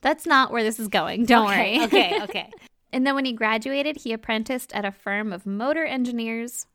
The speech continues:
Speaker 1: for a year.
Speaker 2: Jesus, he's, like, all over the place here.
Speaker 1: Yeah, he can't really decide what he wants to do, right?
Speaker 2: It's all of us.
Speaker 1: And so when that apprenticeship ended, he worked jobs in insurance and advertising.
Speaker 2: <laughs> God.
Speaker 1: So,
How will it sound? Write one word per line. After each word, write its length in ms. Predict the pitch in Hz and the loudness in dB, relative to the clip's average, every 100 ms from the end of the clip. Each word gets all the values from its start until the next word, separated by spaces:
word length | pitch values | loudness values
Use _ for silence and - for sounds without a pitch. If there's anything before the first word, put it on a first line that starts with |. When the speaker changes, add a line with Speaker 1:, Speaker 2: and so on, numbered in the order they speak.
| _ | _
Speaker 1:
for 140 | - 226 | -8 -6
a 80 | |
year. 500 | 240 214 175 151 202 370 - | -4 -6 -6 -4 -6 -8 -10
Speaker 2:
Jesus, 420 | 262 440 269 180 | -6 -6 -6 -6
he's, 160 | 269 | -6
like, 160 | 247 196 | -4 -2
all 180 | 196 240 | 0 0
over 160 | 311 | -2
the 100 | 370 202 | -4 -4
place 260 | 175 160 | -8 -10
here. 300 | - 156 160 - - | -10 -12 -12 -18 -6
Speaker 1:
Yeah, 400 | 269 349 359 349 | 2 4 6 4
he 160 | 311 311 | 2 -2
can't 220 | 381 330 | -2 -2
really 120 | 349 | -4
decide 260 | 339 349 320 | -4 -2 -2
what 80 | 320 | -6
he 60 | |
wants 200 | 320 320 | -8 -10
to 60 | 381 | -8
do, 120 | 302 | -6
right? 300 | 190 220 269 196 | -4 -4 -6 -12
Speaker 2:
It's 100 | 208 | -8
all 200 | 208 226 | -6 -4
of 80 | 151 | -6
us. 400 | 160 190 - _ - | -10 -12 -20 _ -6
Speaker 1:
And 140 | 247 | -4
so 380 | 233 262 247 240 | 2 4 4 2
when 280 | 240 254 240 | -4 -4 -4
that 220 | 247 - | -6 -6
apprenticeship 560 | 240 254 247 247 226 - | -6 -6 -4 -6 -8 -6
ended, 540 | 285 359 277 220 214 | -6 -2 -4 -4 -8
he 160 | - 262 | -10 -8
worked 380 | 240 233 226 - | -2 -2 -2 -4
jobs 440 | 226 208 208 214 | 0 2 2 -2
in 180 | - - - | -8 -8 -4
insurance 600 | 330 339 370 349 349 - | -6 -2 -2 0 -2 -6
and 240 | - 220 - | -8 -6 -2
advertising. 920 | 294 285 233 226 190 196 196 214 269 | 0 0 -2 -2 -6 -4 -4 -4 -2
Speaker 2:
<laughs> 40 | |
God. 380 | 381 240 170 208 - | 0 0 0 -6 -8
Speaker 1:
So, 520 | - 381 349 415 330 | 2 4 6 4 4